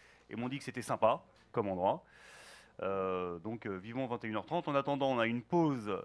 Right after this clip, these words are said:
euh, avec un, euh,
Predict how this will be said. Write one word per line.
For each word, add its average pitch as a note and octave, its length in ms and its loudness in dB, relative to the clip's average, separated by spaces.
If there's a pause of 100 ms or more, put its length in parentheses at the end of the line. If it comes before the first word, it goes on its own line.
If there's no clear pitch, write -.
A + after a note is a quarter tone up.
euh, G2 380 0
avec A#2 340 -6
un, G2 720 0 (480)
euh, F2 400 -6